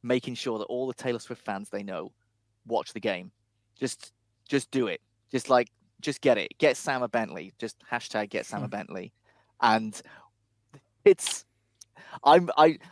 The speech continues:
I don't know if we'll find out the viewing figures, the terrestrial viewing figures in the U K, 'cause I'm thinking, like,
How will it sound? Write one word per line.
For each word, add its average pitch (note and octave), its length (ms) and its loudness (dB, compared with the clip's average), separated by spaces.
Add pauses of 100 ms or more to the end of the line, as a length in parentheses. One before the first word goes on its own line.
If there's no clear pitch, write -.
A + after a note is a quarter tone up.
(100)
I C#3 100 8
don't F3 220 4
know G3 80 0
if F3+ 140 -2
we'll F3 80 2
find C#3+ 340 -2
out C#3 160 0
the C3+ 60 -6
viewing C3 260 -8
figures, B2+ 260 -4
the A#2+ 80 -10
terrestrial A#2+ 480 -6
viewing A2+ 320 -10 (120)
figures A2 440 -4 (380)
in A#2+ 160 0
the A2+ 80 -6
U G#2+ 180 -10
K, G#2 440 -4 (360)
'cause A#2 120 -2
I'm A#2 100 2
thinking, G#2+ 460 -6
like, G2+ 160 -4